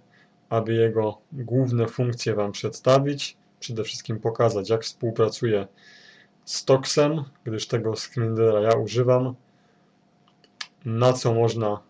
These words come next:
w tym telefonie, że tak powiem, liczyć, co nam oferuje, no i ewentualnie opowiedzieć o moich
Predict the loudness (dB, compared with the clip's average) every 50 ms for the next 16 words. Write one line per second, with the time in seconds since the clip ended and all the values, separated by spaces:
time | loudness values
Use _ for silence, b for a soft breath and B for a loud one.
0 | _ _ -20 -14 -8 -6 -4 -2 0 2 2 2 2 0 0 0 0 -2 -4 -4
1 | -4 -6 -6 -4 -2 -2 -2 0 -2 -4 -4 -4 -4 -4 -2 0 0 0 0 -4
2 | -8 -10 _ b b b b b b b b b b b b _ -4 -2 -2 -2
3 | 0 -2 -4 -4 -2 0 2 2 4 6 6 4 4 2 0 -4 _ _ _ _
4 | b b b b b b b b b b _ _ _ _ _ _ _ _ _ -10
5 | -6 -2 0 4 6 6 6 6 6 4 2 2 2 2 2 2 2 2 2 0
6 | 0 -2 -2 -4 -4 -4 -6 -6 -6 -4 -2 0 0 0 -2 -4 -8 -14 -20